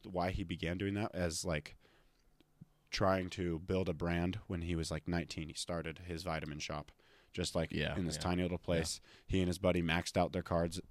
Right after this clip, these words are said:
Speaker 1: got, like, twelve grand in debt through credit cards,
Speaker 2: Yeah.
Speaker 1: just trying to buy this little shop,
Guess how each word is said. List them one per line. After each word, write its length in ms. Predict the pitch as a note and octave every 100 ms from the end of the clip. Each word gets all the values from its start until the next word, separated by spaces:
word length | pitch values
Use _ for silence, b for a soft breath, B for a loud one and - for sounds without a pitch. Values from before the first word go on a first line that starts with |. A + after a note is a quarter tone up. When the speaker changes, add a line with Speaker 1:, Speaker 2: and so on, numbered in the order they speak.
| -
Speaker 1:
got, 200 | - D#2
like, 160 | E2+ D#2 - b b
twelve 300 | - F#2+ F2
grand 280 | E2+ E2+ E2+
in 120 | E2
debt 300 | - E2 D#2+ - b b
through 240 | - E2+ E2
credit 300 | - E2+ -
cards, 340 | E2 D#2+ -
Speaker 2:
Yeah. 140 | F2 D#2+ -
Speaker 1:
just 200 | - F2
trying 180 | G2 F2
to 60 | D#2+
buy 200 | E2 E2
this 160 | E2+
little 140 | F#2+ -
shop, 360 | G2 F2+ D#2+